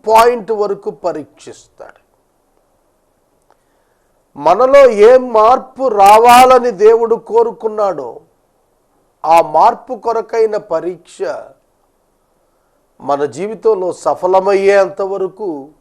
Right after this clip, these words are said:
ఆయన కనిపెడుతూ ఉంటాడు. అలా కనిపెట్టిన మీదట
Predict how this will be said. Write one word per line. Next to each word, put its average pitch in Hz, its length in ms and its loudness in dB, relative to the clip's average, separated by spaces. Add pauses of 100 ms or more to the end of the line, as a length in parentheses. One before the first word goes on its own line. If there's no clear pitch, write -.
(1000)
ఆయన 127 220 -6
కనిపెడుతూ 120 640 -20
ఉంటాడు. - 480 -20 (2000)
అలా 135 200 -6
కనిపెట్టిన 156 720 -14
మీదట 139 640 -16